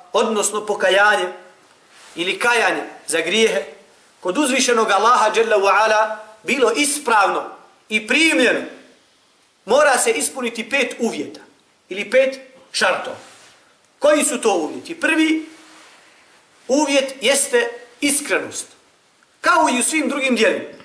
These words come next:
da čovjek ima iskrenu namjeru pokajanja za grijehe koje radi. Drugo, osjećaj tuge i žalosti zbog počinjenog grijeha. Jer ima ljudi koji izgovaraju istighfar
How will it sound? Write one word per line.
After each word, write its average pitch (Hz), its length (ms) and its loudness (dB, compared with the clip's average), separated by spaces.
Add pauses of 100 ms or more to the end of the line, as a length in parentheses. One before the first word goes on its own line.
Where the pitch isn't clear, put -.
(260)
da 202 200 0
čovjek 302 360 0 (840)
ima 277 260 2
iskrenu 277 500 0
namjeru 240 540 2 (720)
pokajanja 254 680 2
za 233 120 -2
grijehe 233 380 -2
koje 196 180 4
radi. 156 220 0 (1040)
Drugo, 302 640 2 (500)
osjećaj 254 720 0
tuge 311 400 4
i 240 240 2
žalosti 254 540 2
zbog 220 340 0
počinjenog 240 640 0
grijeha. 156 300 -4 (1900)
Jer 240 160 2
ima 359 180 4 (100)
ljudi 302 380 0
koji 269 120 -6
izgovaraju 262 600 4
istighfar 233 540 -2